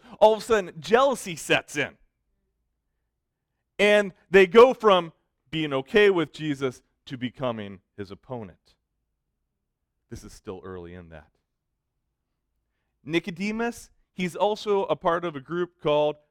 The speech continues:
the Sanhedrin. This is the ruling body of Israel or Palestine at the time.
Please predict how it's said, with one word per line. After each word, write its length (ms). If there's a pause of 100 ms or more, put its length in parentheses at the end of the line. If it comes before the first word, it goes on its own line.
(140)
the 80
Sanhedrin. 760 (680)
This 220
is 380
the 140
ruling 720 (840)
body 520 (680)
of 400
Israel 440
or 180
Palestine 600
at 120
the 80
time. 400